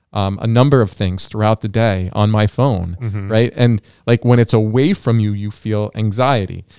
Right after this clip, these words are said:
Speaker 1: If you have the notifications on, the sounds hijack your brain and your attention, and they focus over it. We have a lot of people now where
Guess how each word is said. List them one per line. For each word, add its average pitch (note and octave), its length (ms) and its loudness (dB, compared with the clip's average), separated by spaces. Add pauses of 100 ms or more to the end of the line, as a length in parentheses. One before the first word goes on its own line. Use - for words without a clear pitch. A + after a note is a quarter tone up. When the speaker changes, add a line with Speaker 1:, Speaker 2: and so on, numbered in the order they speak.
(140)
Speaker 1:
If B2+ 140 -2
you C3 120 2
have C3 80 0
the C3+ 100 0
notifications C#3+ 880 -2
on, E2+ 240 -12 (640)
the A#2+ 120 0
sounds B2+ 580 2
hijack C3+ 640 0
your A#2+ 100 -4
brain A#2 400 0
and G2 140 -8
your G#2 120 -8
attention, G2 720 -6
and G#2+ 180 -4
they A2 80 0
focus B2+ 460 -6
over B2+ 280 -4
it. - 180 -14
We C3+ 120 -6
have C#3 140 0
a B2 40 2
lot A2+ 260 -2
of C#3+ 80 -4
people C3+ 280 -8
now C3 360 -4 (340)
where B2 480 -2